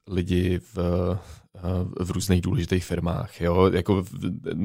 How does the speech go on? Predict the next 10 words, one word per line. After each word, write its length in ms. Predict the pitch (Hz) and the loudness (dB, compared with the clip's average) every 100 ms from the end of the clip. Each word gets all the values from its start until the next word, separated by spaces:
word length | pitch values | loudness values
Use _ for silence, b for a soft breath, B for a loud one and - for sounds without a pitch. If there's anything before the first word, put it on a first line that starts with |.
| 95 | -2
zjevně 340 | 101 110 113 | 0 2 2
oni 160 | 107 110 | 6 8
mají 200 | 113 123 | 8 6
taky 260 | 101 120 | 2 2
zadání 680 | 104 90 90 92 95 98 98 | 2 2 2 4 6 6 4
z 100 | 98 | 2
druhé 300 | - 95 110 | -2 -2 0
strany, 580 | - - 85 87 90 110 b b b b _ - | -2 -2 -2 -2 -2 -4 b b b b _ -4
eh, 180 | 85 | -2
kdy, 420 | 98 92 90 92 | -2 -2 0 0